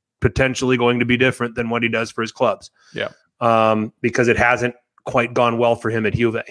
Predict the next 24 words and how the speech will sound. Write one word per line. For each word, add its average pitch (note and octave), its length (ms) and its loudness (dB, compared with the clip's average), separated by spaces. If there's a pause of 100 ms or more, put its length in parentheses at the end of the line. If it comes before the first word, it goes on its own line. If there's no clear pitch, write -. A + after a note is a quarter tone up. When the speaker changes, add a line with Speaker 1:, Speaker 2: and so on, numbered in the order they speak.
(760)
Speaker 1:
Um, A2 720 0 (640)
you C3+ 100 0
know, A#2 160 4
so B2+ 160 0
those B2+ 220 0
are B2+ 60 2
candidates, A2+ 600 0
but A#2+ 140 0
I A#2 100 2
think C3+ 360 -2
that B2 240 -2
that C3+ 240 0
position D3 440 -2
is C3 140 0
there C3 160 2
for C3+ 140 -2
the A#2+ 100 0
taking. B2+ 420 0
And A#2 100 0
if A2 80 -2
Zaniolo A#2+ 540 2
can C#3 140 -4
recover B2+ 420 0
from A#2 360 -4